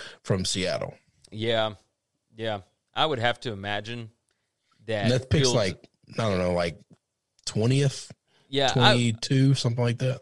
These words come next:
Speaker 2: If
Speaker 1: So.
Speaker 2: I were going to do that, I would take Penei Sewell at that number two slot, and I would take a quarterback at that number twenty slot.
Speaker 1: Darren,
Speaker 2: 'Cause
Speaker 1: Field-, I don't know that Fields is going one just because,
Speaker 2: No, no, no, no, no.
Speaker 1: um,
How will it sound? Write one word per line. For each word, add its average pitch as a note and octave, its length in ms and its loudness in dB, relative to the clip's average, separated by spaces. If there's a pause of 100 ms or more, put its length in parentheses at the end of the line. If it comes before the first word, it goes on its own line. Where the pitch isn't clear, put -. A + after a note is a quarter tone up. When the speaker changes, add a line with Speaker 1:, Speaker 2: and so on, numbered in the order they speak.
(100)
Speaker 2:
If B2+ 140 -2
Speaker 1:
So. F#3+ 60 2
Speaker 2:
I B3 60 4
were G#3 120 0
going C3+ 260 0
to A2+ 80 -8
do A#2 240 -6
that, C#3 220 -2
I C3 100 2
would E3 180 -4
take A#2+ 320 -4 (140)
Penei A2+ 280 -6
Sewell A#2 440 -6 (240)
at A2+ 140 -10
that A2+ 140 -6
number B2 180 -6
two - 200 -8
slot, C#3+ 340 -4 (440)
and A2 160 -4
I A2+ 80 4
would A2+ 180 -4
take G#2+ 240 -4
a G2+ 60 -12
quarterback G#2 520 -4
at G#2+ 100 -6
that F#2 120 -6
number G2+ 140 -8
twenty G#2+ 320 -10
slot. D2+ 280 -12 (560)
Speaker 1:
Darren, G#3+ 460 2
Speaker 2:
'Cause D#3 100 2
Speaker 1:
Field-, A#3 340 2
I F#3+ 80 4
don't B3+ 140 4
know A#3 140 6
that E3+ 140 4
Fields F#3 340 4
is C#3+ 160 2
going D3+ 320 4
one C3+ 340 4
just B2+ 220 -2
because, A#2 600 2 (120)
Speaker 2:
No, A#2 80 -6
no, A#2 120 -4
no, G#2+ 120 -6
no, A#2 140 2
no. - 120 0
Speaker 1:
um, G2 140 -4